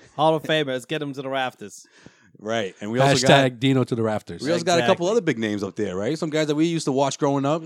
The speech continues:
Speaker 2: Jason Kidd being inducted. You got Steve Nash being inducted. So it's not a bad class, you know?
Speaker 1: Yeah, Jason Kidd. Yeah.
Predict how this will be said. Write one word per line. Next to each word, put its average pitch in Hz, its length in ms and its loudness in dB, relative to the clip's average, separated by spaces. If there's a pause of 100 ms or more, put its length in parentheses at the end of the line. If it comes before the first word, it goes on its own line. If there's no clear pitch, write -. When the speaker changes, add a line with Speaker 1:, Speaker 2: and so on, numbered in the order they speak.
(120)
Speaker 2:
Jason 147 380 0
Kidd 156 400 0 (100)
being 143 160 0
inducted. 147 500 0 (360)
You - 80 -10
got 113 80 0
Steve 165 340 4
Nash 131 440 2
being 151 200 0
inducted. 156 460 -2 (480)
So 120 220 -6
it's 175 100 -6
not 220 120 -4
a 135 60 -2
bad 95 220 -4
class, 82 340 -14 (260)
you - 60 -18
know? 139 140 -12 (260)
Speaker 1:
Yeah, 196 320 -2
Jason 202 300 -4
Kidd. 135 360 -4 (720)
Yeah. 101 300 -18